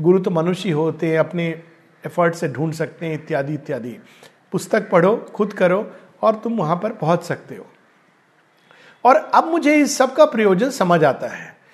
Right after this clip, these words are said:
वास्तव में जो ये हम पढ़ते हैं और एक प्रयास करते हैं किसी न प्रका-, प्रकार का, जिसको श्री अरविंद कहते हैं some form of imperfect yoga,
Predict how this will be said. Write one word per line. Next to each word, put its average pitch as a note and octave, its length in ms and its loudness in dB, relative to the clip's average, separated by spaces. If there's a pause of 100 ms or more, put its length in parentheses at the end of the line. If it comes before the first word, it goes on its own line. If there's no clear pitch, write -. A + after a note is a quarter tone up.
(280)
वास्तव G#3+ 500 4
में F4+ 180 0
जो D#4 100 2
ये C#4+ 180 4
हम C4+ 200 4
पढ़ते G#3 380 2
हैं G#3+ 180 2
और G#3+ 160 4
एक G#3+ 180 -2
प्रयास E3 420 2
करते D#3+ 380 -2
हैं D#3 180 0
किसी E3+ 220 -10
न F3 80 0
प्रका-, D#3 480 -6 (320)
प्रकार D3+ 460 0
का, D#3 160 -2
जिसको E3+ 300 -10
श्री D#3 180 -8
अरविंद D#3 240 -8
कहते D3 240 -6
हैं E3 180 -6 (280)
some G#3+ 380 2 (120)
form F3 300 2
of F#3+ 140 0 (160)
imperfect F#3+ 760 -2
yoga, C#3+ 320 0